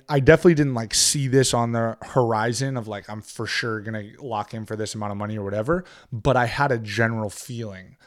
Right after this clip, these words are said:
of, like, "Okay, probably around August second, uh, my, my contract situation is gonna look a lot different."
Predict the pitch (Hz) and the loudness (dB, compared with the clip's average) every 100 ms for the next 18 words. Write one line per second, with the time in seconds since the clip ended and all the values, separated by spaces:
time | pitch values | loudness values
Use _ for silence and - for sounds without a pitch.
0 | _ - 117 104 101 143 123 98 95 _ | _ -10 -8 -8 -8 -8 -6 -6 -8 _
1 | - _ _ - 240 254 214 170 147 135 | -20 _ _ -4 -2 2 2 4 2 2
2 | 131 131 110 - 113 - 123 120 - _ | 2 0 -2 0 0 -2 -6 -6 -16 _
3 | _ _ - 131 113 113 104 113 110 110 | _ _ -8 -2 0 0 -2 -4 0 0
4 | 107 107 107 107 104 107 107 _ _ _ | -2 -4 -2 -2 -2 -6 -12 _ _ _
5 | _ - 135 120 - 113 - 120 120 110 | _ -4 2 2 4 4 4 -2 0 0
6 | 104 107 98 107 101 98 101 92 95 90 | 0 -4 -4 -4 -4 -2 -2 -2 -6 -12
7 | 95 92 | -14 -16